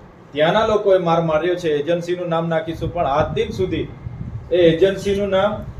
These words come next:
કે સત્તા મંડળના નોડલ અધિકારીનું નામ એફ આઈ આરમાં નાખવામાં નથી આવ્યું. આજ દિન સુધી આપણે એફ આઈ આર ઓનલાઈનમાં સર્ચ કરીશું તો એફ આઈ આર પણ ઓનલાઈનમાં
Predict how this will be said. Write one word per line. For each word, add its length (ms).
કે 160
સત્તા 420
મંડળના 440
નોડલ 380
અધિકારીનું 500
નામ 240
એફ 140
આઈ 100
આરમાં 240
નાખવામાં 420
નથી 280
આવ્યું. 220
આજ 160
દિન 240
સુધી 260
આપણે 480
એફ 200
આઈ 120
આર 140
ઓનલાઈનમાં 520
સર્ચ 380
કરીશું 420
તો 140
એફ 200
આઈ 60
આર 180
પણ 120
ઓનલાઈનમાં 840